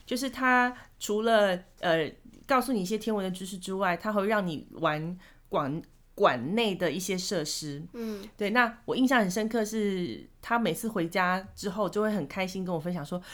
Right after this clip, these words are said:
Speaker 1: ：“哦，妈，你知道吗？你猜猜看，太阳是气体、固体还是液体？”
Speaker 2: 来，
Speaker 1: 对。
Speaker 2: 各位猜猜看。
Speaker 1: <laughs> 对，他就是三四年级的课程里面呢，他就是教小朋友九大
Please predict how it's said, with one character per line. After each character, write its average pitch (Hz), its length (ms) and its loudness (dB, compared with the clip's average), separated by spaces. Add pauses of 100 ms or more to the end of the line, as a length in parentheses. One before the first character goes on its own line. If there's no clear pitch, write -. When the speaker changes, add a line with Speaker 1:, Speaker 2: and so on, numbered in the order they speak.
(260)
Speaker 1:
：“哦， 202 140 -6
妈， 165 200 -6
你 180 120 -2
知 190 160 -10
道 226 180 -2
吗？ 208 420 -6 (760)
你 147 60 -10
猜 185 140 -8
猜 208 100 -4
看， 208 320 -4 (1120)
太 247 200 -2
阳 175 220 -2
是 185 460 -6 (220)
气 - 200 0
体、 208 140 2
固 269 160 0
体 175 340 0 (160)
还 220 160 10
是 247 140 4
液 269 160 6
体？” 180 320 0 (460)
Speaker 2:
来， 220 200 0
Speaker 1:
对。 - 80 -10
Speaker 2:
各 269 160 4
位 262 120 4
猜 254 160 -2
猜 247 160 0
看。 240 240 -2
Speaker 1:
<laughs> 302 640 6 (460)
对， 349 220 0
他 339 140 2
就 370 180 -2
是 302 480 -2 (180)
三 339 240 4
四 392 120 -2
年 247 180 6
级 214 80 2
的 208 80 0
课 247 180 2
程 185 180 -2
里 160 120 -2
面 175 260 -2
呢， 160 160 -2
他 165 120 -4
就 190 120 -4
是 196 140 -8
教 190 220 2
小 190 180 -2
朋 160 240 -4
友 165 160 2
九 156 160 -4
大 196 260 2